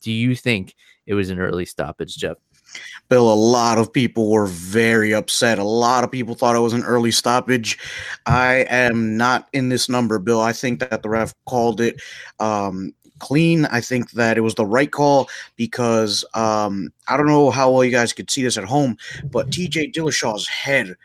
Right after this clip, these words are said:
Speaker 2: was like a bobblehead, especially, um, in that last sequence of offense by Henry Cejudo. His
Speaker 1: Uh-huh.
Speaker 2: head was bobbling back and forth, and he hit the ground hard, man. I think that the ref, uh, you know, did a good job of calling it.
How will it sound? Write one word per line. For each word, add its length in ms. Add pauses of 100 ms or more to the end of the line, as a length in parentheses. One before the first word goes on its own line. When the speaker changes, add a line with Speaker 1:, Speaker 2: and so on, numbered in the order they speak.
(280)
Speaker 2:
was 140
like 120
a 140 (140)
bobblehead, 640
especially, 640 (340)
um, 520 (100)
in 120
that 180
last 360
sequence 440
of 100
offense 420
by 140
Henry 240
Cejudo. 520 (320)
His 320
Speaker 1:
Uh-huh. 100
Speaker 2:
head 280
was 240
bobbling 500
back 320
and 140
forth, 420 (460)
and 120
he 140
hit 200
the 80
ground 360
hard, 480
man. 380 (100)
I 200
think 340
that 300 (240)
the 80
ref, 340 (420)
uh, 60
you 120
know, 140
did 160
a 60
good 180
job 320
of 140
calling 320
it. 120